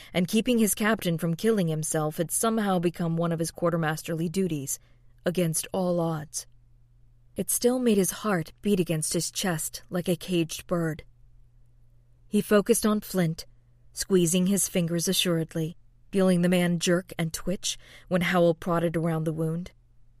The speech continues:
John still wanted to knock his teeth in at every pleased sound escaping him,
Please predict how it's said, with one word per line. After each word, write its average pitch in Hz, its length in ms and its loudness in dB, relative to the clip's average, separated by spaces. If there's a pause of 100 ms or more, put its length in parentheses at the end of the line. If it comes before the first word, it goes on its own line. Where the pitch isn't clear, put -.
(120)
John 202 300 4
still 240 320 4
wanted 165 280 2
to 170 100 -6
knock 165 200 2
his 165 160 -2
teeth 233 320 -4
in 160 260 -2
at 175 120 0
every 180 260 2
pleased 180 420 -2
sound 175 380 0
escaping 180 460 -2
him, 151 240 -6